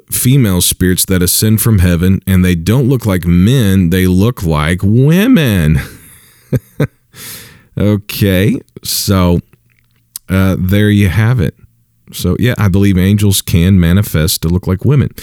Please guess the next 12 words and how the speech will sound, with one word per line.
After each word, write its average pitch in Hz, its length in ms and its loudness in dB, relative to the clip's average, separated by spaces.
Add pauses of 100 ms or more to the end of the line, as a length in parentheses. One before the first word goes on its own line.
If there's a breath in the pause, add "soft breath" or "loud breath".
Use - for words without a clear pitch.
(300 loud breath)
They're 196 100 0
not 262 180 0
men, 135 220 0
they're 151 80 2
not 131 220 0
women. 98 380 2
Often 104 320 0
they 98 100 2
manifest 98 680 0 (120)
in 95 180 0
a 92 240 0
masculine 92 1040 0